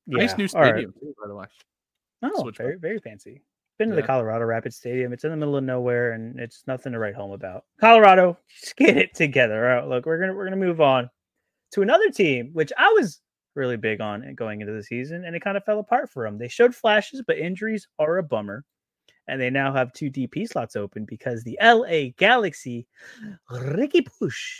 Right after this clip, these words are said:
Speaker 2: is going to be
Speaker 1: Ricky
Speaker 2: back.
Speaker 1: Puig.
Speaker 2: Chicharito and Douglas Costa are out as D Ps. I feel so bad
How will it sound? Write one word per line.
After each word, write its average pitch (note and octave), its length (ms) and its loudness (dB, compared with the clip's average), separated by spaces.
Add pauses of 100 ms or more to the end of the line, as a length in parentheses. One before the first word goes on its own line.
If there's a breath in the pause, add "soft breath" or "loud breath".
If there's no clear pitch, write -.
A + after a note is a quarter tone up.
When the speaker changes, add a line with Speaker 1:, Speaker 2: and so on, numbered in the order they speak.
(640)
Speaker 2:
is A#2 180 -6
going A#2+ 280 -6
to B3 80 -4
be - 0 -
Speaker 1:
Ricky C#4 160 4
Speaker 2:
back. D#4+ 160 6
Speaker 1:
Puig. G#3+ 200 4 (1160)
Speaker 2:
Chicharito A#3 720 2
and D3 140 -4
Douglas C3+ 320 -2
Costa D3+ 320 -4
are B2 180 -12
out C#3+ 160 -2
as B2 140 -4
D C3+ 160 -10
Ps. G#3 500 -6 (400 soft breath)
I C#3+ 80 -8
feel D3+ 180 -2
so A3+ 220 2
bad E3 480 6